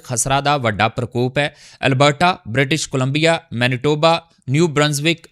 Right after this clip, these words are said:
ਨੋਵਾ ਸਕੋਸ਼ੀਆ, ਅੰਟੈਰੀਓ, ਪ੍ਰਿੰਸ ਐਡਵਰਡ ਆਈਲੈਂਡ, ਕਿਊਬਿਕ, ਸਸਕੈਚੁਅਨ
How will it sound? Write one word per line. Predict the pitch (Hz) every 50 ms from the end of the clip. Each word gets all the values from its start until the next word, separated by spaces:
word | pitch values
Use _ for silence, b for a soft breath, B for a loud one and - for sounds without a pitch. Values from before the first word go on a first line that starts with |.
| -
ਨੋਵਾ | 120 127 131 135 143 151
ਸਕੋਸ਼ੀਆ, | 156 - - - 147 147 143 - 165 160 160 160 - - 233
ਅੰਟੈਰੀਓ, | - 120 113 139 135 139 143 156 165 165 170 170 - B B B B B B -
ਪ੍ਰਿੰਸ | - 175 185 196 196 - - -
ਐਡਵਰਡ | 143 147 147 151 160 165 - -
ਆਈਲੈਂਡ, | - 127 127 131 143 151 160 165 165 - _ -
ਕਿਊਬਿਕ, | - 147 151 151 165 175 175 175 - -
ਸਸਕੈਚੁਅਨ | - - - 139 - - - 143 135 135 131 156 156 160 165